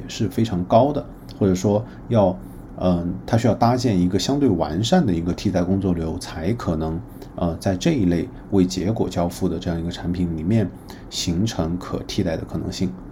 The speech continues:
那么我们在U I、U X这样一个领域，其实已经看到了从，呃，Photoshop 到 Sketch 再到 Figma 这样的一个工具的迁移，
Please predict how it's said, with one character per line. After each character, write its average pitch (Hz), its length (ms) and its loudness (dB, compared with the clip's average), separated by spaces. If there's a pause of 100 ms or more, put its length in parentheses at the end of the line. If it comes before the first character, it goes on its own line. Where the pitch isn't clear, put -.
(340)
那 - 80 0
么 104 220 4 (320)
我 95 80 4
们 92 160 8
在 107 160 6
U 104 240 4
I、 98 120 4
U 101 500 2
X - 280 -2
这 - 80 -2
样 90 140 2
一 87 60 0
个 90 60 4
领 87 220 2
域， 98 160 4
其 95 160 -2
实 107 180 0
已 107 180 2
经 92 180 0
看 156 260 0
到 95 200 4
了 85 100 0
从， 87 380 0 (360)
呃， 87 140 0
Photoshop 107 440 2 (280)
到 90 160 2
Sketch - 460 0 (240)
再 95 140 0
到 90 120 2
Figma 104 400 4
这 92 120 -2
样 87 160 0
的 85 80 -2
一 82 120 -2
个 90 240 0
工 95 300 2
具 92 180 2
的 85 180 -2
迁 131 300 2
移， 104 180 -4